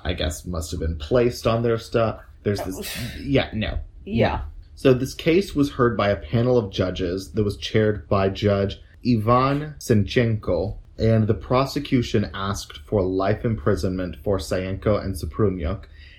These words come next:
Speaker 1: and fifteen years of hard labor for Hansya. And I want to note at this point that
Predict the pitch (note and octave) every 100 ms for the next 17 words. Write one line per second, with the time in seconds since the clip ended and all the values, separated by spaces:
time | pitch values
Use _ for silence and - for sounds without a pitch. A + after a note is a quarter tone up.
0 | - G2 G2+ - C#3+ D3 C#3+ B2+ A#2 A2+
1 | G#2 F#2+ - G#2 G#2 F#2 F#2+ E2+ F#2 F#2
2 | - - - G#2+ E2+ G2+ F2+ - E2+ F2
3 | - - - B2+ C3+ B2+ B2 A2 - C3+
4 | C3+ C#3 B2+ A#2 A2+ A#2 - A#2+ A2 -
5 | G#2+ G2 F#2